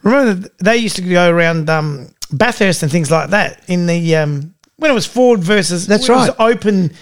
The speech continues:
Speaker 1: what was it, the Open Series?
Speaker 2: It was the Open, the Group A or
Speaker 1: Yeah, the
Speaker 2: whatever,
Speaker 1: Group
Speaker 2: the,
Speaker 1: A.
Speaker 2: you know, whether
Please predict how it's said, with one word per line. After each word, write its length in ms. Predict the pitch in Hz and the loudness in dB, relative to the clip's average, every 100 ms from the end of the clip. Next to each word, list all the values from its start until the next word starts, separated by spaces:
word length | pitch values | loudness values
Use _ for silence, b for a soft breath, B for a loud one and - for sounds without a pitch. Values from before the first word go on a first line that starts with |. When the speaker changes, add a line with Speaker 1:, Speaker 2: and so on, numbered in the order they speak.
| B | B
Speaker 1:
what 80 | 254 | -2
was 100 | 247 | 0
it, 40 | 247 | 0
the 100 | 214 | 0
Open 260 | 254 262 | 2 -2
Series? 440 | 226 285 359 392 - | -2 -2 0 -2 2
Speaker 2:
It 120 | 233 | 2
was 120 | 269 | 2
the 120 | 233 | 2
Open, 280 | 262 139 147 | 2 2 2
the 80 | 202 | 0
Group 320 | 185 277 208 | 2 2 2
A 260 | 113 98 160 | 0 2 4
or 20 | |
Speaker 1:
Yeah, 80 | 156 | 4
the 60 | 131 | 4
Speaker 2:
whatever, 180 | 143 143 | 2 2
Speaker 1:
Group 100 | 143 | 2
Speaker 2:
the, 80 | 185 | 2
Speaker 1:
A. 40 | |
Speaker 2:
you 60 | 143 | 2
know, 120 | 123 | 2
whether 160 | 120 131 | 2 2